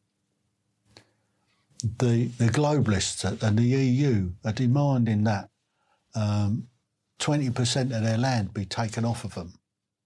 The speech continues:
Yeah. Do away with farmers, you do away with food, don't you? Oh no, but the globalists, they want you to eat bugs.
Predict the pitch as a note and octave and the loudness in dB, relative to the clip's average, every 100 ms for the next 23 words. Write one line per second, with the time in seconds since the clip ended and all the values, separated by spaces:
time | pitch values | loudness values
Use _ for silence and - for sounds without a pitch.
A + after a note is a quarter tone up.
0 | _ _ _ _ _ _ _ _ _ _ | _ _ _ _ _ _ _ _ _ _
1 | _ _ _ _ _ _ _ _ _ _ | _ _ _ _ _ _ _ _ _ _
2 | _ _ _ _ _ _ _ - - F2 | _ _ _ _ _ _ _ -20 -14 -12
3 | F2+ - _ _ _ _ - - - - | -12 -14 _ _ _ _ -20 -20 -20 -20
4 | - - - _ _ _ _ _ - - | -20 -20 -20 _ _ _ _ _ -6 0
5 | E3 D#3 D3+ B2 D#3 D3+ E3+ F3 E3+ D#3+ | 2 4 2 2 2 2 2 2 2 2
6 | E3 D#3+ D#3+ D3+ D3 - F3+ F#2+ - C3+ | 2 2 2 2 0 0 2 2 0 0
7 | G#2 F2 - - _ _ _ C3 D3+ D3 | 0 -4 -8 -20 _ _ _ 2 2 4
8 | D3 G2+ - A#2+ A#2+ A#2 A2+ - B2 B2+ | 2 0 -2 -4 0 -2 -2 -2 0 0
9 | G2 G#2+ - B2 A2+ A#2 B2 A#2+ B2 - | 0 -4 -2 0 0 0 0 0 -2 -2
10 | B2+ G#2 - - - | -2 -2 -8 -12 -12